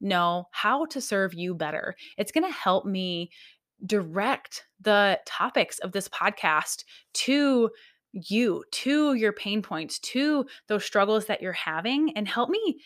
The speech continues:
speak more directly to them. Help me give Holy Spirit,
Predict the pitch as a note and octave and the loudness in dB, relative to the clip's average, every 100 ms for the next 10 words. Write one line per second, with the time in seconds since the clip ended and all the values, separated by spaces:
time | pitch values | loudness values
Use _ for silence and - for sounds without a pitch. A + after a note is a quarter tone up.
0 | - - - B3 C#4 - - G#3+ A3+ A3+ | -14 -6 -2 2 0 -2 -4 2 2 2
1 | G#3 A3+ G#3+ F3+ F#3+ D3+ E3 - - - | 0 0 -2 -2 -2 -2 -6 -14 -4 4
2 | D4+ F4+ _ C4 C4+ C4 B3+ - G3 G#3+ | 4 4 _ 2 4 4 2 0 -2 0
3 | G#3+ B3 F#3+ F3 - - - - - C#4 | 2 4 4 2 -6 -20 -20 -6 2 4
4 | C#4 - - G#3 G#3 A#3+ F#3+ - | 2 0 -6 -2 2 2 2 -2